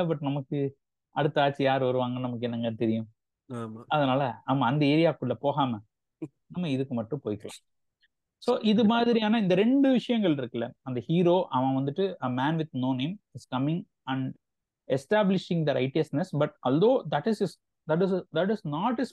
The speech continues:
Speaker 1: primary aim,
Speaker 2: ம்.
Speaker 1: he's coming and doing it அப்படிங்கிற ஒரு விஷயத்தை வந்துட்டு ரொம்ப அழகாவே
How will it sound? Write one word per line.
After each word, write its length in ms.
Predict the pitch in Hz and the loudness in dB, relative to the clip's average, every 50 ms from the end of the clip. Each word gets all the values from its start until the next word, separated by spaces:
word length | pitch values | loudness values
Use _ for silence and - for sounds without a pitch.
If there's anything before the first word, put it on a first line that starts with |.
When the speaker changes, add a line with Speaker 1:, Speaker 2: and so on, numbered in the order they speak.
| _ - 151 | _ -4 -2
Speaker 1:
primary 360 | 143 165 196 214 220 214 180 139 | -2 0 0 0 0 0 0 0
aim, 260 | 123 131 123 135 226 311 - _ _ _ _ _ | 0 0 0 0 -2 -6 -10 _ _ _ _ _
Speaker 2:
ம். 240 | - 139 131 123 - - _ _ _ _ _ _ _ _ _ _ _ | -10 -8 -8 -8 -8 -10 _ _ _ _ _ _ _ _ _ _ _
Speaker 1:
he's 240 | - 202 - - 214 | -4 -4 -2 -2 0
coming 220 | 196 214 254 262 | 2 2 4 4
and 160 | 262 226 180 196 | 4 4 4 6
doing 220 | 208 208 185 143 | 4 4 2 0
it 120 | 120 - | -2 -2
அப்படிங்கிற 460 | - 147 139 143 147 170 170 165 160 160 | -2 -2 -2 0 0 0 2 2 2 2
ஒரு 480 | 147 139 131 127 127 120 113 110 - - | 2 0 0 -2 -4 -4 -6 -8 -10 -10
விஷயத்தை 400 | 135 127 - 170 156 143 139 131 | -12 -8 -4 -4 -2 -2 0 -2
வந்துட்டு 240 | 123 123 131 - 151 | -2 -2 -2 -2 -2
ரொம்ப 260 | 131 127 135 135 123 | 0 0 0 0 0
அழகாவே 760 | 123 123 127 127 139 123 123 131 131 131 123 117 113 110 110 | 0 0 0 0 0 0 0 0 0 0 -2 -2 -2 -4 -6